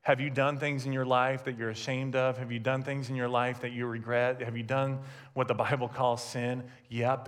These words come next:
and guess what? You're not alone. If you look to your right and to your left, you're looking at a sinner. And if you keep looking straight forward, whether on the screen or in this room,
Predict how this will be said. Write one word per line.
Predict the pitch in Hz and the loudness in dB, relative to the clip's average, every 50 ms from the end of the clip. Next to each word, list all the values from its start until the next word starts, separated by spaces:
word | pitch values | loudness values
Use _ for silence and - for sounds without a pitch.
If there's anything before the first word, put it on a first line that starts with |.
| - | -6
and | 127 117 | -4 -2
guess | 117 131 123 120 123 - | 0 0 0 -2 -2 -4
what? | - 127 117 113 113 113 | -2 0 0 0 0 -2
You're | 117 120 | -2 -2
not | 117 110 113 113 | 0 0 0 0
alone. | 110 107 110 107 104 104 101 98 98 - - - - _ _ _ _ _ _ _ _ | 0 -2 -4 -4 -4 -4 -6 -8 -10 -14 -18 -20 -20 _ _ _ _ _ _ _ _
If | 123 120 117 147 | -4 -4 -2 -2
you | 147 160 156 | 0 0 4
look | 147 143 147 147 147 - | 6 6 4 4 2 -2
to | 156 | -2
your | 143 131 120 | -2 0 0
right | 113 117 117 123 135 147 - - | 4 4 4 4 4 2 -2 -4
and | 127 123 117 117 | -4 -4 -4 -6
to | - 135 | -6 -4
your | 123 120 | -2 -2
left, | 113 110 113 113 113 127 135 135 - - - | 2 4 4 6 6 4 2 -2 -8 -14 -10
you're | 131 117 127 | -6 -4 -4
looking | 123 113 110 120 117 120 135 123 117 117 | -4 -2 -4 -4 -4 -4 -4 -4 -2 -2
at | 113 110 107 | 0 0 0
a | 104 | -2
sinner. | 110 - - - - 123 107 98 90 90 - - - _ _ _ _ _ _ _ _ _ _ _ _ _ _ _ _ _ _ _ _ _ _ _ | -4 -6 -8 -8 -6 -6 -6 -6 -10 -12 -16 -20 -20 _ _ _ _ _ _ _ _ _ _ _ _ _ _ _ _ _ _ _ _ _ _ _
And | - 123 | -2 -2
if | 120 117 | -2 -2
you | 120 113 | -4 -6
keep | 107 - - 147 143 135 | -6 -4 -4 -4 -2 0
looking | 139 139 139 131 151 143 127 | 0 0 0 0 0 -4 -4
straight | - - - 143 139 135 - | -2 0 0 2 2 0 0
forward, | - 135 135 139 151 151 151 135 | 2 4 4 6 6 4 4 4
whether | 127 123 120 123 | 2 2 4 4
on | 123 127 127 | 4 2 2
the | 123 | 0
screen | 120 - - - 135 135 147 151 147 147 | -2 -6 -6 -4 -2 0 0 0 0 -2
or | 147 - - 120 123 123 120 | -2 -2 0 2 4 4 4
in | 123 123 | 2 0
this | 127 120 120 - | 0 -2 -4 -4
room, | 139 131 135 139 147 151 156 151 147 | -2 0 0 0 0 -2 -4 -6 -6